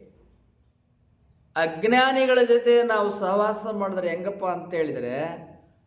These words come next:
ಕಲ್ಲು ಕಲ್ಲು ಘಟನೆಯಾಗಿ ಅದು ಸಂಘರ್ಷ ಆಗಿ ಅಪಾಯ ತಂದುಕೊಂಡಂತೆ.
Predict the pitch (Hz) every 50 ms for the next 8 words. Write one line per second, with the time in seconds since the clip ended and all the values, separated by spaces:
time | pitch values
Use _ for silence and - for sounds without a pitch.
0 | _ _ _ _ _ _ - - 165 180 196 208 226 226 233 233 233 226 233 226
1 | - 208 202 202 202 202 208 202 190 180 165 160 165 - - 156 156 - - 180
2 | 196 202 202 196 190 180 175 185 190 196 202 185 160 143 139 135 - - - -
3 | - - - _ _ _ _ _ _ _ - 165 160 165 151 147 147 147 143 139
4 | 139 156 165 180 226 226 214 - - 226 214 180 165 160 160 180 170 151 147 -
5 | - 170 175 175 175 170 170 170 175 156 147 147 143 139 135 131 127 131 123 123
6 | 123 - - 123 123 127 123 - -